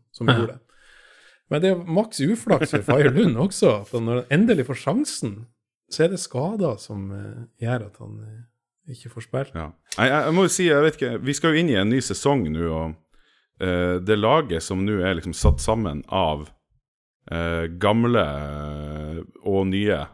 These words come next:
Speaker 3: men veldig mange returnerende, eh, spillere ifra tjue tjue-sesongen. Jeg er veldig spent på hvordan, eh,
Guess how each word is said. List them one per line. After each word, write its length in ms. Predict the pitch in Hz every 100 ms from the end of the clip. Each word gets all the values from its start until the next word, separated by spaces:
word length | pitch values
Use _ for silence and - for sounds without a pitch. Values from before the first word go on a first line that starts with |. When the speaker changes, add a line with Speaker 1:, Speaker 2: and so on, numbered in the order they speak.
| _
Speaker 3:
men 200 | - 104 101
veldig 300 | 101 135 104
mange 200 | 104 92
returnerende, 680 | 92 95 101 123 67 65
eh, 240 | 69 - 78
spillere 540 | - 95 104 76 69 - _ _ _ _ -
ifra 340 | 95 - 107 92
tjue 200 | 101 101
tjue-sesongen. 720 | 101 131 139 147 120 73 69
Jeg 140 | 104
er 40 | 117
veldig 260 | 120 170 120
spent 300 | - 131 123
på 80 | 87
hvordan, 580 | - 110 - - 73 76
eh, 380 | 80 82 80